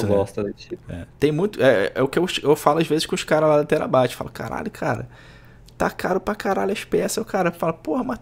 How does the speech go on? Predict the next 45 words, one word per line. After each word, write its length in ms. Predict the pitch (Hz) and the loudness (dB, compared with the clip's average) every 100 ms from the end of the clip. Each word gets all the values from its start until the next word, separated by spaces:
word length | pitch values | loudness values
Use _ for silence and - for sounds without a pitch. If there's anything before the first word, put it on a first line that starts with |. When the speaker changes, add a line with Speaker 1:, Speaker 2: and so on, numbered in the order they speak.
| - | -6
Speaker 1:
tá 120 | - | -8
tudo 340 | - 220 214 - | -4 0 0 2
caro, 360 | - - 370 | 4 4 2
filho. 260 | - 202 110 | 0 0 0
Dólar 240 | 120 190 | 2 2
tá 100 | 208 | 2
cinco 300 | 208 226 214 | -2 -2 -2
reais." 540 | 247 208 208 262 - - - - - | 0 2 2 0 -2 -8 -20 -20 -4
E 60 | - | 0
mesmo 320 | 160 202 226 | 6 6 6
assim, 420 | 214 - 175 220 - - - - | 0 0 -4 -4 -10 -20 -20 -8
não 160 | 131 180 | -2 -2
para 320 | - 143 180 | 6 8 8
a 20 | 151 | 4
peça 340 | 120 131 - | 2 2 0
lá. 300 | 127 120 - - _ - - - | 0 0 -4 -18 _ -20 -20 -2
Né, 100 | 110 | 2
eu 40 | 110 | 6
quero 200 | 139 160 | 6 6
comprar 440 | 165 151 - 139 | 2 2 6 8
uma, 380 | 160 135 110 95 | 8 4 2 2
que 100 | 110 | 0
eles 120 | 113 | 0
não 80 | 143 | 0
conseguiram 420 | 151 139 120 113 | -2 0 2 4
arrumar 280 | 110 113 107 | 4 4 2
pra 160 | 120 117 | 2 2
mim, 100 | 143 | 2
não 140 | 120 | 0
consegui 340 | 123 120 101 | -2 -4 0
arrumar. 480 | 95 107 101 117 170 - - - - - - - - | 0 2 0 0 0 -10 -20 -20 -20 -20 -20 -20 -10
Uma 140 | 104 110 | -4 0
três 240 | 110 101 | 2 0
mil 140 | 110 110 | 2 2
e 20 | |
oitenta 420 | 110 120 123 127 | 2 2 0 -2
pra 140 | 113 | -2
colocar 460 | 107 113 110 107 107 | 0 2 2 2 0
nesse 180 | 101 - | 0 -2
projeto 540 | 110 98 101 101 - | 0 0 -2 -4 -6
da, 340 | 104 95 95 - - - - - - - | -8 -6 -8 -12 -20 -20 -20 -20 -20 -20
não 80 | - | -8
consigo 240 | 339 320 | -4 -4
comprar, 380 | 302 339 262 294 | -4 -8 -4 -6
cara. 340 | - - - | -6 -12 -10